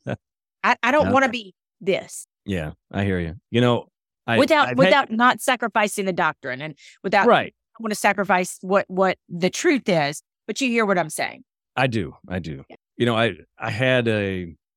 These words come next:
Speaker 2: a good friend who actually was a, a mentor of mine many years ago. He had me do an exercise. Uh, and you've probably heard of this before. And I th-, I was very young at the time. I was, like, nineteen. He goes,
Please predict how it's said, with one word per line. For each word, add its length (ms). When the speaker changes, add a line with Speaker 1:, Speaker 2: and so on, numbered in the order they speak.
Speaker 2:
a 80
good 320
friend 460
who 180
actually 420
was 240
a, 160
a 120
mentor 460
of 60
mine 240
many 200
years 280
ago. 340
He 260
had 260
me 100
do 140
an 120
exercise. 560
Uh, 300
and 100
you've 140
probably 240
heard 220
of 40
this 160
before. 480
And 280
I 160
th-, 220
I 160
was 140
very 300
young 220
at 80
the 60
time. 340
I 60
was, 80
like, 120
nineteen. 600
He 80
goes, 240